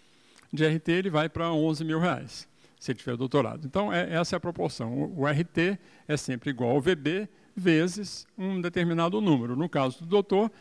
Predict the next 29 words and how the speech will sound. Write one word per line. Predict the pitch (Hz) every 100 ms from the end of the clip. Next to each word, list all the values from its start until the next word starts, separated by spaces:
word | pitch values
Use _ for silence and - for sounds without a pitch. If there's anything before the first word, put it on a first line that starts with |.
| - -
é | 170
multiplicar | 185 - - 165 160
por | 190
dois | 151 151 143
vírgula | 170 202
dois, | 175 131 113 - - -
cem | - 127
mais | 135 139
cento | 151 165
e |
vinte. | 151 104 - - _ _ - - - _
Tá | 120
certo? | - 165 196 - _ _ _
Isso | 143 135
seria | - 131 135
a, | - 147
a, | 160 147
a | 143
remuneração | 143 147 139 147 147
total | 139 170 156 190
dele | 143 127 143
multiplicada | 156 - 143 151
por | 147
dois | 139 131 131
vírgula | 143 170
dois. | 120 127
Então, | - -
essa, | 196 208 - -
essa | 175 175 180